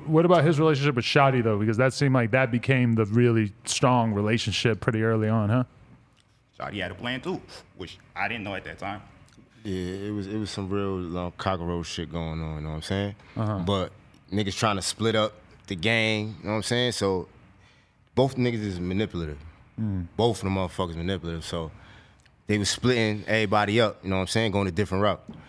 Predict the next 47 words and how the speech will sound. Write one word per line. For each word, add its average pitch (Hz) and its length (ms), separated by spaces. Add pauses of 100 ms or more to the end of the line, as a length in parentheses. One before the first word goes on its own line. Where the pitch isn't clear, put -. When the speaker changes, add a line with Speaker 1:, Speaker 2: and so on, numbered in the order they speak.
Speaker 3:
He 127 100
was 117 120
backing 117 360
all 107 100
the 101 80
bullshit, 104 400
all 104 80
the 95 80
suck 101 220
my 92 120
dicks. 87 280
That's 98 180
what 95 120
it - 20
really 101 220
was. 87 200
He 104 60
was 104 80
just 98 140
backing 98 260
all 92 80
the 82 60
suck - 220
my 85 120
dicks. 82 380 (280)
Speaker 1:
Right. 101 320 (140)
So 131 120
he, 123 120
Speaker 2:
You 143 60
gotta 117 160 (420)
Speaker 1:
he 170 120
was 175 140
the 170 80
one 160 140
who 143 60
was 123 160
making 135 480
six 127 260
nine 123 220
feel 147 320
like 120 140
he 120 100
could 113 140
just 98 200
beef 117 220
with 123 140
everybody. 101 480